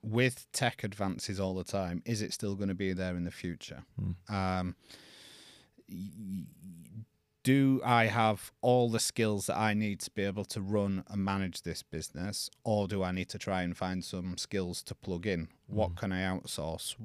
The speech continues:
Speaker 1: You know, how do I keep this business cost effective?
Speaker 2: Mm-hmm.
Speaker 1: Um, it all comes down to, to, to, to the, the reasons why. Some people wanna set up a business. Lifestyle businesses is a great example. They wanna set up a business because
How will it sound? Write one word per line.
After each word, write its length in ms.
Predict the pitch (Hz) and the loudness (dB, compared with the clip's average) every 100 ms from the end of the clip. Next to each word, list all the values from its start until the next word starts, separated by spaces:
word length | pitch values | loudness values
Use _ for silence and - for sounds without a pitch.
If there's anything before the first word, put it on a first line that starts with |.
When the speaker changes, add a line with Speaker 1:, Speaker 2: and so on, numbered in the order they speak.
| - - | -16 -10
Speaker 1:
You 80 | |
know, 100 | 82 | -6
how 200 | 85 98 | -4 -2
do 100 | 95 | -2
I 60 | 98 | -2
keep 240 | - 95 | -2 -8
this 160 | - - | -6 -12
business 360 | - 90 - - | -8 -8 -8 -8
cost 320 | - - - | -10 -10 -10
effective? 540 | - 104 - - - - | -6 -6 -6 -16 -12 -6
Speaker 2:
Mm-hmm. 880 | 90 107 - - - - - - 98 | -6 -6 -12 -20 -20 -20 -20 -8 -2
Speaker 1:
Um, 360 | 95 90 90 95 - _ _ - - _ | 0 0 -2 -6 -14 _ _ -20 -20 _
it 140 | - 131 | 0 4
all 160 | 165 | 6
comes 240 | 185 180 151 | 4 2 2
down 220 | 127 113 | 2 2
to, 160 | - - - | -2 -6 -8
to, 160 | - - | -8 -6
to, 220 | - - - | -6 -6 -4
to 280 | - 113 107 | -2 0 0
the, 280 | 98 95 87 | 0 -2 -2
the 100 | 101 | -2
reasons 680 | 101 104 - 90 90 - - | 2 2 0 -2 -2 -4 -10
why. 440 | 82 101 92 82 80 - _ - | -6 0 2 0 -4 -14 _ -8
Some 240 | - 160 | -2 0
people 380 | - 120 - 95 | 2 0 2 0
wanna 240 | 98 90 | 2 0
set 200 | - 139 | 0 0
up 140 | 113 - | -2 -2
a 60 | |
business. 600 | 110 90 - 90 - - - _ - | -2 -2 0 -2 -2 -4 -8 _ -2
Lifestyle 460 | 123 135 - 104 | 2 2 0 -2
businesses 500 | 90 90 98 - 85 | 0 -2 -4 -4 -4
is 140 | 90 90 | -4 -6
a 20 | |
great 220 | 90 92 | -2 -2
example. 460 | - - 82 - - _ _ | -2 -4 -6 -8 -16 _ _
They 60 | - | -6
wanna 160 | 104 95 | -2 0
set 220 | - 120 | 0 0
up 140 | 120 98 | 0 -2
a 40 | |
business 460 | 90 82 90 87 - | -2 -4 -4 -6 -6
because 360 | - - - | -10 -14 -16